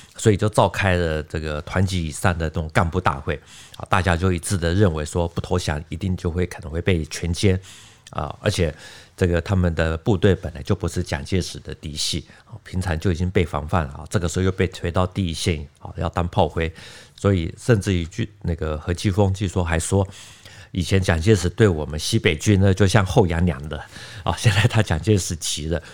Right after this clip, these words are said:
啊，又要我们给他戴孝帽子，啊，所以我们当然不想戴。啊，结果到了十一月八日，啊，五十九军还有七十七军的部分，啊，一共两万三千人就宣布倒戈，就倒戈了。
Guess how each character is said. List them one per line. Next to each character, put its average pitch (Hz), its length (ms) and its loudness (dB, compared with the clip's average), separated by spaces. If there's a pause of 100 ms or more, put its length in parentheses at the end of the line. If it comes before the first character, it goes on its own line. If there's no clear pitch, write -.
(140)
啊， - 140 -10
又 98 180 4
要 98 120 6
我 82 120 0
们 76 120 -4
给 78 120 -4
他 95 260 2
戴 92 220 2
孝 101 260 4
帽 87 220 2
子， - 200 -8 (360)
啊， - 220 -14
所 - 120 -4
以 90 60 2
我 80 100 -2
们 78 160 -6
当 95 140 4
然 87 100 2
不 80 120 -4
想 - 260 -4
戴。 - 180 0 (600)
啊， 82 160 -8
结 110 120 2
果 98 160 2
到 104 200 4
了 90 100 2
十 - 220 -4
一 95 40 2
月 101 180 4
八 92 240 4
日， 87 240 -2 (420)
啊， - 100 -6
五 80 160 -6
十 87 200 -8
九 85 240 2
军 98 280 0
还 90 140 0
有 90 180 2
七 - 160 -4
十 87 120 -4
七 98 240 -2
军 95 180 -2
的 87 100 0
部 - 160 0
分， 82 240 0 (120)
啊， 76 120 -10
一 107 120 -4
共 101 240 4
两 78 160 -2
万 98 120 4
三 85 200 0
千 85 260 0
人 71 180 -8 (140)
就 78 340 -2
宣 87 240 -2
布 90 120 -2
倒 73 160 -2 (100)
戈， 78 220 -6
就 - 160 -12
倒 71 160 -6
戈 78 240 -6
了。 76 100 -12